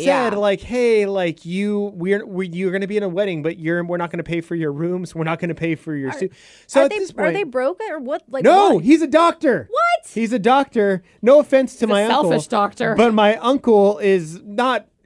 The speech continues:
Speaker 1: exactly hurting for money either. And I'm like, "Guys, like, uh, I understand, like, I understand that they're going the budget route and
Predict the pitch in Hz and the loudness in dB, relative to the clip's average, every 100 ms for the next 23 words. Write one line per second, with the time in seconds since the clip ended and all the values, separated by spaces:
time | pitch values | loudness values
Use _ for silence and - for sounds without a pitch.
0 | - 185 180 226 214 190 202 196 185 190 | -6 -4 0 -2 0 -2 0 -2 -4 -4
1 | 190 185 190 220 214 165 160 175 208 220 | -4 -4 -6 -6 -4 -4 -4 -6 -8 -10
2 | 214 262 262 196 127 113 220 208 - _ | -8 -4 0 0 -2 -8 -4 -4 -6 _
3 | _ _ - 156 247 285 311 233 - 151 | _ _ -10 -6 -2 -2 -2 -6 -8 -6
4 | 156 151 156 175 175 190 202 185 160 147 | -4 -6 -8 -6 -4 -4 -4 -6 -6 -8
5 | 143 139 139 135 143 147 147 123 123 123 | -6 -8 -8 -6 -6 -6 -8 -8 -8 -10
6 | 120 123 117 - 151 147 139 131 | -14 -12 -10 -12 -10 -8 -8 -12